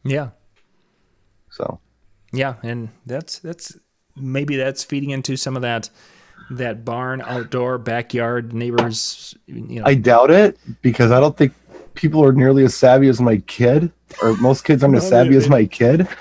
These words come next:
Speaker 1: yeah, they
Speaker 2: I'd like to think that's what it is, though.
Speaker 1: But it's, yeah,
Speaker 2: It would be
Speaker 1: probably.
Speaker 2: cool if I could just say, "Oh, yeah, they finally realized that it's all about the people." But when it comes to social situations, I'm not sure that her generation should be the ones to carry that flag.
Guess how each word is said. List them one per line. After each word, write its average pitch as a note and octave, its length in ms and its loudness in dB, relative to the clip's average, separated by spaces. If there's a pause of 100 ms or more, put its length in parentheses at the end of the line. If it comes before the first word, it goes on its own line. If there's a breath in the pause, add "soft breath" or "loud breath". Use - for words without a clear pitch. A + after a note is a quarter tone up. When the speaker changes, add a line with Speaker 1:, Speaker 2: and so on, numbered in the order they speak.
(180)
Speaker 1:
yeah, B2 160 -6
they A#2 80 -6
Speaker 2:
I'd E3+ 120 2
like G3 220 2
to D#3+ 80 -2
think F#3 320 -2
that's - 240 -4
what G#2+ 140 -4
it G#2 60 -6
is, F#2+ 200 -10
though. - 240 -12
Speaker 1:
But C#3+ 160 -14
it's, - 240 -20
yeah, B2+ 80 -18
Speaker 2:
It B2+ 80 -4
would D3 120 4
be D#3 100 2
Speaker 1:
probably. - 120 -8 (160)
Speaker 2:
cool C3+ 80 6
if - 80 0
I B2+ 120 4
could A#2+ 240 0 (100)
just A#2+ 220 -4
say, C3 120 4
"Oh, C#3+ 40 6
yeah, D#3+ 160 6
they F3+ 140 4
finally C4 360 4
realized E3 600 4
that E2 180 -4 (640)
it's B2 140 -6
all F3 140 4
about C3+ 240 0
the G#2+ 80 -6
people." - 440 -8 (1300)
But A2 100 -2
when C3+ 120 2
it A#2+ 80 0
comes C#3 220 0
to A2+ 100 -6
social A#2+ 400 -2
situations, G2+ 760 -2
I'm G#2 140 0
not G#2+ 180 2
sure - 160 -6
that G2+ 120 0
her G2+ 160 -2
generation G2 680 -2
should F2+ 260 -8
be G2 180 -2
the F#2+ 100 -2
ones G2+ 300 -6
to F2+ 100 -16
carry G2 240 -2
that - 180 -6
flag. A#1+ 320 -2